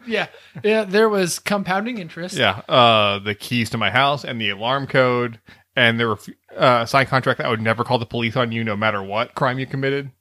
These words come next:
Speaker 1: Yeah,
Speaker 2: Yeah.
Speaker 1: I, I was planning on standing in the back with a mask from the movie The Strangers.
Speaker 2: I mean, I signed the
Speaker 1: every night.
Speaker 2: contract. I just forgot the alarm code.
Speaker 1: Yeah, uh, I don't appreciate having to hear your alarm at four A M every morning when I break in. <laughs>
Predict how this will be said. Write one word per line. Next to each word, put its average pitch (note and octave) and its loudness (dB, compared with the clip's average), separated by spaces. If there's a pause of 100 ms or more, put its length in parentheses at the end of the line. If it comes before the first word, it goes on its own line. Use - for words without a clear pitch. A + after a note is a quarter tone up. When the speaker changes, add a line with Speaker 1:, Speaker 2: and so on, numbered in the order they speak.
(120)
Speaker 1:
Yeah, F#3 -4 (120)
Speaker 2:
Yeah. F3+ 0
Speaker 1:
I, G3 4
I G#3 6
was F#3+ 0
planning G#3 -2
on E3 -2
standing F3+ -2
in F3 -4
the E3 -6
back D#3+ -4
with D#3+ -12
a - -8
mask D#3 -6
from E3+ -10
the E3 -8
movie E3 -8
The D3 -10
Strangers. A3 -2
Speaker 2:
I C#3 6
mean, C3+ 6
I G#2 2
signed F3+ 4
the - 4
Speaker 1:
every E3 2
night. D#3 6
Speaker 2:
contract. C3 2
I C3+ 2
just B2+ -2
forgot A#2 2
the G#2+ -2
alarm G2 -2
code. - -8 (680)
Speaker 1:
Yeah, E3 0 (120)
uh, E3 0 (260)
I E3+ 4
don't F3 4
appreciate E3+ -2
having E3 -2
to D#3 -4
hear D#3+ -6
your F3 -4
alarm D#3+ -2
at C#3+ -8
four E3+ -2
A F3 2
M F3+ -4
every F3 -2
morning F3+ 2
when F3 2
I E3 -2
break E3 0
in. D#3 -4
<laughs> - -20